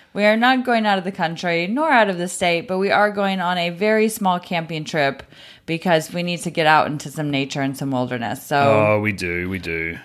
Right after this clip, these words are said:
Speaker 1: we're looking forward to that. When's the last time we went camping?
Speaker 2: It has been a very long time since we've been camping. We've done van trips. If you are familiar with the
Speaker 1: Mm.
Speaker 2: podcast,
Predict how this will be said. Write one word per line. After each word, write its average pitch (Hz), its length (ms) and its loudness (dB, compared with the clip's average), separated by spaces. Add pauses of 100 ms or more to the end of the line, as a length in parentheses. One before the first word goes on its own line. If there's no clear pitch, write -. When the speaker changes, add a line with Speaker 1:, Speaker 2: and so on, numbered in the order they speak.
Speaker 1:
we're 190 140 2
looking 220 300 0
forward 208 240 0
to 196 60 -6
that. 180 220 4
When's 240 220 0
the 381 60 -6
last 285 260 2
time 254 140 0
we 240 80 -2
went 208 220 -4
camping? 147 520 -8 (500)
Speaker 2:
It - 140 4
has 214 240 4
been 160 220 4
a 135 100 0
very 127 380 4
long 127 200 2
time 110 280 -4
since 107 160 -10
we've 107 100 -10
been 104 160 -4
camping. 98 380 -8
We've 147 160 2
done 208 200 4
van 156 300 2
trips. - 460 -2
If 127 200 -6
you 135 160 2
are 120 80 2
familiar 139 400 0
with 127 100 -2
the 123 60 -4
Speaker 1:
Mm. 120 200 0
Speaker 2:
podcast, 139 400 0